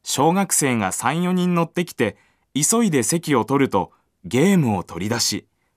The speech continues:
大声で騒ぎ始めました。周りにいる大人たちは、本を読んだり、携帯電話の画面を見たりして、誰も静かにと注意しません。途中で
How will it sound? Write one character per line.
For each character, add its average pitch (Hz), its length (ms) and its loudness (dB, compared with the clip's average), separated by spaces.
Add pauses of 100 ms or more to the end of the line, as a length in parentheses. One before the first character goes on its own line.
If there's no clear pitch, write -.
(140)
大 185 260 2
声 226 220 4
で 107 120 0
騒 123 300 2
ぎ 190 120 0
始 165 200 -2
め 175 120 2
ま 156 120 0
し - 120 -6
た。 - 180 -14 (1600)
周 101 320 2
り 139 80 -4
に 143 160 -4
い 147 60 -2
る 143 120 2
大 135 120 -2
人 143 220 -2
た 123 120 -10
ち 104 140 -8
は、 95 240 -2 (320)
本 190 340 2
を 120 60 4
読 127 180 2
ん 135 80 -2
だ 113 100 -4
り、 92 260 -6 (120)
携 190 260 0
帯 208 160 2
電 208 240 4
話 160 120 2
の 101 100 -2
画 101 160 0
面 147 300 -2
を 147 40 -2
見 160 120 -2
た 156 120 0
り 117 120 -4
し - 100 -6
て、 107 240 -4 (420)
誰 85 280 -6
も 143 160 0
静 175 400 -2
か 113 160 -4
に 107 200 -2 (200)
と 82 160 -4
注 185 340 0
意 90 100 -2
し - 200 -8
ま 107 140 -2
せ 156 160 -2
ん。 87 140 -12 (1300)
途 151 160 0
中 202 240 0
で 180 220 0